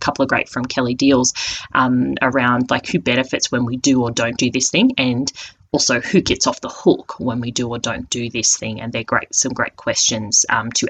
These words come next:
add in there to kind of just tease out a bit more, to get more curious around just whose values that you might be following or moving towards, and to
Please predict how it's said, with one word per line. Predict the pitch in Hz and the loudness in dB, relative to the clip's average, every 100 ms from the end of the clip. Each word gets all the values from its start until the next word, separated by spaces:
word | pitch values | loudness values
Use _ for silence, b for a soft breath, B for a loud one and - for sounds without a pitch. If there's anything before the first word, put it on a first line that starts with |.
| - | 2
add | 123 | 2
in | 131 123 | 4 2
there | 120 123 | 4 2
to | 123 - | 2 0
kind | 214 208 | 4 4
of | 226 | 6
just | 339 - | 4 4
tease | - 208 185 | 4 6 6
out | 147 160 | 6 6
a | |
bit | 156 - | 4 2
more, | 143 | 2
to | 135 | 0
get | 156 - | 0 2
more | 151 | 0
curious | 139 - 147 143 131 - | 0 0 2 4 2 2
around | 123 123 120 120 123 b b b _ _ _ _ _ _ _ - | -2 -2 -2 -2 -2 b b b _ _ _ _ _ _ _ -12
just | - 110 - | -4 0 0
whose | - 139 | 4 2
values | 123 117 123 123 120 120 - - | 4 2 2 -2 -2 0 -2 -2
that | - 131 123 - - - - - | -6 2 4 2 0 -2 -2 -2
you | 151 135 135 | 2 4 4
might | 135 127 - | 4 0 0
be | 123 117 120 127 - _ _ _ _ _ _ _ - B B - | -4 -4 -4 -6 -10 _ _ _ _ _ _ _ -18 B B 0
following | 349 427 - - _ | 4 6 4 -4 _
or | 156 147 147 | 4 4 6
moving | 147 131 127 | 6 6 2
towards, | 127 135 117 - - - | 0 0 0 -2 -6 -6
and | 117 117 | -4 -4
to | 113 | -6